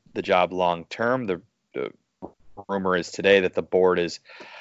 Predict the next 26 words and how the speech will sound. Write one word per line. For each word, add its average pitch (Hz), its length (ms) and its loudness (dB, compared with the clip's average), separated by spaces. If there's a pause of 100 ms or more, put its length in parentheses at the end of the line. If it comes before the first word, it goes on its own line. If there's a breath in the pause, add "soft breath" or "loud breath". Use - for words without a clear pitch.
(100)
high 98 340 4
on, 90 600 0
uh, 82 460 0 (840)
former 139 500 -4
N 113 160 -2
Y 113 180 -2
C 110 320 -6
F 92 140 -2
C 107 260 -6
manager 82 460 -6
Patrick 85 520 -4
Vieira, 87 460 -2 (200)
who 87 100 -2
is 82 100 -4
currently 90 340 -2
managing 85 400 0
in 87 100 -4
Nice, 127 280 2 (100)
and 90 160 -4
he 90 140 -2
was, 85 160 0
of - 180 -6
course, 82 220 0
famously 85 540 0 (400 loud breath)
the 95 180 0
ass-kicking, 92 960 2